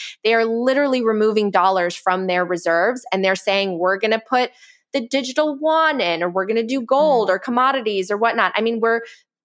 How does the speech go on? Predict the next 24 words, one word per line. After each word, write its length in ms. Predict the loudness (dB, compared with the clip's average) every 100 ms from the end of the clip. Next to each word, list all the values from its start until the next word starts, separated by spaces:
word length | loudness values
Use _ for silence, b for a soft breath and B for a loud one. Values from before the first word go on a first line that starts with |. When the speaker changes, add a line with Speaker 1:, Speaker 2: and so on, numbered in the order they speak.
| _
Speaker 1:
in 220 | -2 0
real 280 | 2 2 2
time 380 | 0 -2 0 2
watching 420 | 2 0 -2 -6
people 360 | -6 -8 -4 -2
no 180 | 0 0
longer 380 | 2 0 -2
take 320 | -4 -6 -4 -4
the 80 |
dollar 380 | 0 0 2 0
as 240 | 0 -4 -2
seriously 580 | -4 -2 -4 -4 -2
and 180 | 0 0
no 120 | 2
longer 320 | 2 2 0 -4
take 440 | -2 -2 -2 -8 _ -6
the 80 | -2
U 180 | 2 0
S's 300 | 0 -6 -4
monopoly 520 | 0 2 0 -2 0
on 160 | 0
money 240 | -2 -4 -8
seriously, 680 | -4 -2 -2 -2 -2 -2
which 340 | 2 0 0